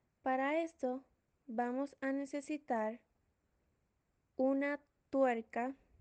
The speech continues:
una llave inglesa y una tabla, de madera preferiblemente. Desarrollo.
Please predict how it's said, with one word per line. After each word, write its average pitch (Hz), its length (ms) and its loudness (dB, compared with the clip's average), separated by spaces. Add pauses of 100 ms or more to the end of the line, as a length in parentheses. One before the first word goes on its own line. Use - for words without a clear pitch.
(1300)
una 254 340 2
llave 247 580 0 (280)
inglesa 233 800 0 (1500)
y 311 300 -2 (380)
una 240 280 -4
tabla, 208 600 -6 (680)
de 233 180 -4
madera 247 640 -2
preferiblemente. 233 1300 -6 (2000)
Desarrollo. 240 840 -4